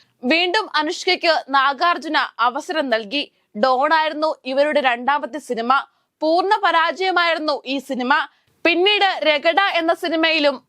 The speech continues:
അനുഷ്കയെ നാഗാർജുന നായികയാക്കി. എന്നാൽ ഈ സിനിമയും പരാജയപ്പെട്ടു. അനുഷ്ക നായികയായി എത്തുന്ന സിനിമകൾ തുടരെ പരാജയപ്പെട്ടെങ്കിലും നാഗാർജുന ഇത് കാര്യമാക്കിയില്ല.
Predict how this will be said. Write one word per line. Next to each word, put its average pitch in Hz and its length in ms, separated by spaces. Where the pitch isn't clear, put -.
അനുഷ്കയെ 320 540
നാഗാർജുന 294 540
നായികയാക്കി. 247 760
എന്നാൽ 262 260
ഈ - 20
സിനിമയും 294 500
പരാജയപ്പെട്ടു. 247 800
അനുഷ്ക 330 440
നായികയായി 320 580
എത്തുന്ന 330 260
സിനിമകൾ 302 360
തുടരെ 302 360
പരാജയപ്പെട്ടെങ്കിലും 294 1000
നാഗാർജുന 330 600
ഇത് 269 120
കാര്യമാക്കിയില്ല. 254 800